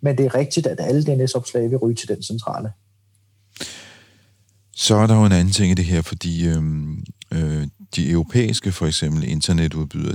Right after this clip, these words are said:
Speaker 2: de er, er lidt oppe i det røde felt på grund af det her, fordi det er jo primært Mozilla og Google, som, øh, snakker om D U H og amerikanske internetudbydere og så videre. Øh, så de snakker lidt om, at, øh, hvad skal man sige, magten over internettet, hvem der kan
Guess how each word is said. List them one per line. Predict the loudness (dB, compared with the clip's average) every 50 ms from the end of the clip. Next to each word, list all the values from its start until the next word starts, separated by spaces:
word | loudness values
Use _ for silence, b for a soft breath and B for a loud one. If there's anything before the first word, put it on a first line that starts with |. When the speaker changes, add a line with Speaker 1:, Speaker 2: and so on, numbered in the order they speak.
| -6 -6 -4
Speaker 2:
de | -2 -2 -2 -2 -2
er, | -2 0 0 -2 -2 -2
er | -4 -4
lidt | -2 -2 0 0 0
oppe | 0 0 -2 -2 -2 -2 -2
i | -2 -2 -4 -6
det | -6 -4 -4 -4 -2 0
røde | 0 0 0 -2
felt | -2 -2 -2 -2 -2 -4
på | -6
grund | -4 -2 -2 -2 -2
af | -2
det | -4 -4
her, | -4 -4 -4 -4 -6
fordi | -6 -6 -6 -6
det | -6 -4 -4
er | -4
jo | -4
primært | -4 -2 0 0 2 0 0 -2 -2
Mozilla | -4 -4 -4 -2 -2 -2 -2 -2 -2 -4
og | -6 -6
Google, | -4 -2 -2 -2 -2 -2 -2 -4
som, | -2 -2 -2 -2 -2 -2
øh, | -4
snakker | -4 -4 -4 -4 -4 -4 -4
om | -4
D | -4 -4
U | -4 -4 -4
H | -4
og | -4 -4 -4 -4 -4 -4
amerikanske | -4 -4 -6 -6 -6 -4 -4 -4 -4 -6 -6 -6 -6
internetudbydere | -4 -4 -6 -4 -4 -4 -4 -4 -4 -6 -6 -8 -8 -8 -6 -6 -4 -4
og | -4
så | -4 -4 -4
videre. | -4 -4 -4 -4 -4 -6 -10 B B B B B B B B B
Øh, | -6 -2 -2 0 0 -2
så | -2 -2 -4
de | -4 -4 -4
snakker | -2 0 0 0 0 0 0
lidt | 0 0 -2
om, | -2 -2 -2 -2
at, | -2 -4 -4 -6 -6 -4
øh, | -4 -4 -4 -4 -6 -8 -10 -8
hvad | -8 -8
skal | -6 -4
man | -4 -4
sige, | -4 -4 -4 -2
magten | 0 0 0 0 -2 -4 -6 -6 -6 -4
over | -4 -2 -2 -2
internettet, | -2 -2 -4 -4 -4 -2 -2 -2 -2 -4 -6
hvem | -6 -6 -6 -6
der | -6 -8
kan | -8 -6 -6 -6 -6 -6 -8